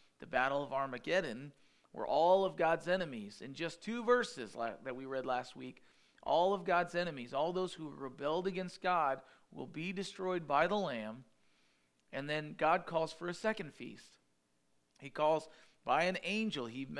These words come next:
a messenger from God from heaven says, "All you birds of the air, go and feast on my enemies that I've destroyed." And so the birds of the air will partake in a feast of all flesh that has been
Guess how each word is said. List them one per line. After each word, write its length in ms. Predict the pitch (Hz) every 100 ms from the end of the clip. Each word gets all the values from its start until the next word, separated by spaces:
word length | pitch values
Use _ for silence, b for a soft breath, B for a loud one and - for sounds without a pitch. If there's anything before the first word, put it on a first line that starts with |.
| 135 - -
a 160 | 104
messenger 800 | 131 156 202 208 185 160 156 135 -
from 200 | 175 202
God 260 | 180 156 147
from 180 | 160
heaven 320 | 156 165 156 135
says, 340 | - 135 131 B B B
"All 220 | 156 196
you 180 | 202 214
birds 360 | 170 196 185
of 100 | 190
the 180 | 170 160
air, 140 | 170 131
go 240 | 135 151
and 140 | 156
feast 680 | 135 - 214 185 143 - - - b b b b b
on 140 | - 127
my 180 | 127
enemies 520 | 139 165 135 113 117 -
that 140 | 123
I've 160 | 113 110
destroyed." 680 | 110 - 147 139 113 - - _ _ b b b b b
And 120 | -
so 140 | -
the 100 | 127
birds 420 | 123 156 165 185
of 100 | 180
the 180 | 160 151
air 200 | 165 180
will 160 | 151 131
partake 520 | - 135 - 165 165
in 60 | 156
a 60 |
feast 440 | - - 175 135 -
of 80 | -
all 440 | 131 165 185 202
flesh 640 | 196 - 196 165 - - - B B B -
that 100 | 127
has 140 | 131
been 280 | - 131